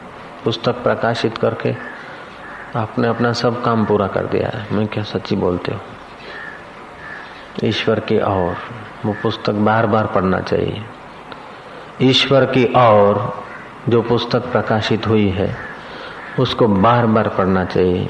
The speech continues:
यदि संसार से मन को प्राम करके भगवान में लगाना हो तो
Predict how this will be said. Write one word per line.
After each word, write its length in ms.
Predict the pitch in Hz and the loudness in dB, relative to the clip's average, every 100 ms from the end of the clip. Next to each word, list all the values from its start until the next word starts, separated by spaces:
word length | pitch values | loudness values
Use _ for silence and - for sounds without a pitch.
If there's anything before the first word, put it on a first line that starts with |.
| - | 2
यदि 220 | 120 113 | 2 2
संसार 600 | - 120 113 - 117 110 | 2 2 2 2 2 2
से 280 | - 113 107 - - - - - - - | 2 0 0 -6 -14 -16 -16 -16 -6 0
मन 280 | 107 113 110 | 2 4 4
को 220 | 113 104 | 4 4
प्राम 420 | - 117 113 117 | 4 2 4 4
करके 300 | 113 110 120 | 2 2 2
भगवान 380 | 104 101 107 107 | 4 4 4 4
में 140 | 107 | 4
लगाना 420 | 101 95 98 98 | 4 4 4 2
हो 320 | 98 101 107 113 | 2 4 4 4
तो 560 | - 117 85 87 95 | 4 4 4 2 -4